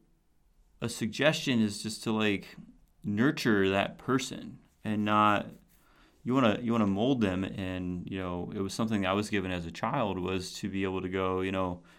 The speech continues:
"It's not all this way, it might be this way." Or my mom always says, "To each their own." You know, 'cause you don't really know what each person wants for their life. So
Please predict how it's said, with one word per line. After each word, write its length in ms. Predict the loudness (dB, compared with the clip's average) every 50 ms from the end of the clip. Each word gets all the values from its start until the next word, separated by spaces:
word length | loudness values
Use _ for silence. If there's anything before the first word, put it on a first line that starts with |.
| _ _ _ _ _ _ _ -18
"It's 140 | -8 -2
not 140 | 2 4 6
all 140 | 6 6 4
this 240 | 4 2 0 0 -2
way, 240 | -4 -2 -2 -2 -2
it 60 | -2
might 160 | -4 -4 -4
be 80 | -4 -4
this 320 | -2 -2 -2 -2 -2 -6
way." 300 | -8 -8 -8 -10 -12 -14 -14 -18 _ _ _ _ _ _ _ _ -10
Or 120 | -8 -6 -4
my 120 | -4 -2
mom 260 | 0 2 2 2 2
always 240 | 0 0 -2 -2 -4
says, 260 | -6 -6 -6 -6 -6 -6
"To 140 | -4 -2
each 160 | -2 -2 -4 -4
their 180 | -4 -2 0
own." 340 | 2 2 0 0 -2 -6 -10 -14 -20 -20 -20 -20 -20 -20 -20 _ _ _ _ _ _ _ _ _ _ _ _ _
You 80 | -4 0
know, 180 | 0 0 0
'cause 200 | -2 -4 -2 2
you 80 | 4 4
don't 180 | 6 4 4 4
really 240 | 2 2 4 4
know 760 | 4 4 4 4 4 4 4 4 2 2 0 -2 -4 -6 -10 -14 -16 _ _ _ _ _ _ _ _ -14
what 400 | -10 -8 -2 2 2 2 2 2
each 240 | 0 -2 -2 -4 -2
person 720 | 0 0 2 2 0 -2 -2 -2 -2 -4 -4 -6 -8 -8 -8
wants 440 | -8 -6 -2 0 0 0 -2 -4 -8
for 180 | -4 -4 -2
their 140 | -2 -2 -2
life. 460 | 0 0 -2 -2 -4 -6 -10 -14 -16 -20 _ _ _ -20 -20 _ _ _ _ _ _
So 680 | -8 -2 2 4 6 6 6 6 4 2 0 -4 -8